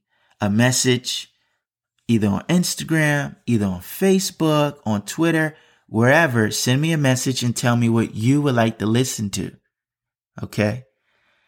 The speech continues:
If I have your phone number, I am going to text you. That's one of the things that I've been doing since the start of this podcast. I've been getting out of my comfort zone.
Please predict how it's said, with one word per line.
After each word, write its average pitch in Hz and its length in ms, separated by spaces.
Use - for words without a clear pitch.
If 127 160
I 127 120
have 170 280
your 175 120
phone 175 340
number, 95 420
I 120 160
am 131 200
going 131 220
to 120 120
text 123 380
you. - 180
That's 135 280
one 190 160
of 190 80
the 185 80
things 131 600
that 110 380
I've 117 600
been 107 680
doing 107 680
since 107 340
the - 80
start 104 280
of 95 80
this 92 160
podcast. - 680
I've 123 260
been 156 180
getting 117 340
out 92 120
of 90 60
my 110 160
comfort - 460
zone. 95 280